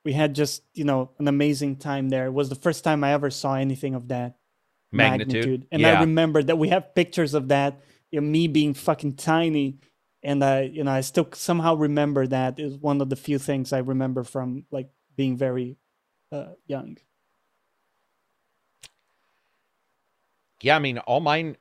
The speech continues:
Speaker 2: my mom's, I, I got lucky. My mom's pretty fucking awesome.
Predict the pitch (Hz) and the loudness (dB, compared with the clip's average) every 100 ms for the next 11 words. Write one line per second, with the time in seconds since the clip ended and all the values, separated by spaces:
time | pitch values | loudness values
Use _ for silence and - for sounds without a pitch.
0 | _ _ _ _ _ _ _ _ _ _ | _ _ _ _ _ _ _ _ _ _
1 | _ 87 117 233 98 - _ _ 107 101 | _ -8 -4 -4 -6 -12 _ _ -6 0
2 | 123 202 90 117 - 82 - _ 98 113 | 2 2 0 -4 -4 -16 -20 _ -14 -10
3 | 135 95 - - 120 107 117 95 98 117 | -10 -12 -16 -12 -12 -10 -10 -8 -10 -10
4 | - 78 | -14 -18